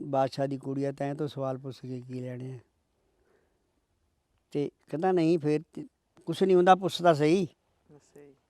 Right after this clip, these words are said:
Speaker 1: ਉਹ ਕਹਿਣ ਲੱਗੀ, "ਹਾਂ ਵੀ ਪੁੱਤਰ, ਆਪਾਂ ਉੱਪਰ ਮਹਿਲ ਦੇ ਚੜ੍ਹੀਏ।"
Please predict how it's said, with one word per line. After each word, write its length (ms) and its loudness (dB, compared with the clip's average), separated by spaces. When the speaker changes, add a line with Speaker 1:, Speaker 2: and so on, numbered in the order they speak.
Speaker 1:
ਉਹ 120 -4
ਕਹਿਣ 340 4
ਲੱਗੀ, 420 4
"ਹਾਂ 260 -8
ਵੀ 80 -4
ਪੁੱਤਰ, 440 -4
ਆਪਾਂ 340 0
ਉੱਪਰ 240 -2
ਮਹਿਲ 280 -2
ਦੇ 120 -4
ਚੜ੍ਹੀਏ।" 400 -6